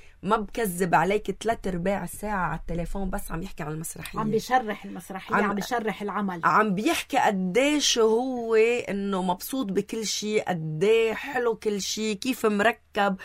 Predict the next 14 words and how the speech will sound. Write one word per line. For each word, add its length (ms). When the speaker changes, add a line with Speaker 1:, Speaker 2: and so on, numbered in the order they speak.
Speaker 1:
كيف 200
عملته، 340
وعم 200
يسأل 400
ويستفسر، 640
وهيدي 460
وكيف 240
خطرت 440
لكم. 320
Speaker 2:
وعنصر 500
Speaker 1:
و- 20
Speaker 2:
مفاجأة. 760
Speaker 1:
إيه، 60
طبعا. 460